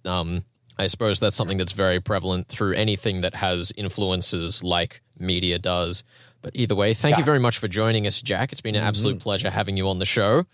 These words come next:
Speaker 1: Um, and thank you so much for putting Death of the Reader to paper, because that's what
Speaker 2: <laughs>
Speaker 1: gave us what we are today.
Speaker 2: The most important thing, thank you. The most important thing, the reader is not dead.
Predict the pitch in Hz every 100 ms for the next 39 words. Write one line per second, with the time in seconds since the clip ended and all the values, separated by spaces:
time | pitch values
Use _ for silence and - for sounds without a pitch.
0 | - - _ _ - 90 87 85 101 -
1 | _ - 101 101 156 135 120 139 120 110
2 | - 120 104 101 - _ _ - 151 131
3 | 107 120 117 113 104 104 107 104 101 -
4 | - 110 104 135 101 - 95 143 95 123
5 | 101 - 107 - 107 - 101 131 113 113
6 | - 120 113 113 110 107 - 107 113 143
7 | - - 127 143 147 143 151 147 156 147
8 | 143 135 131 127 139 113 120 123 - 139
9 | 135 127 127 120 113 113 127 131 110 101
10 | 107 110 113 120 104 104 107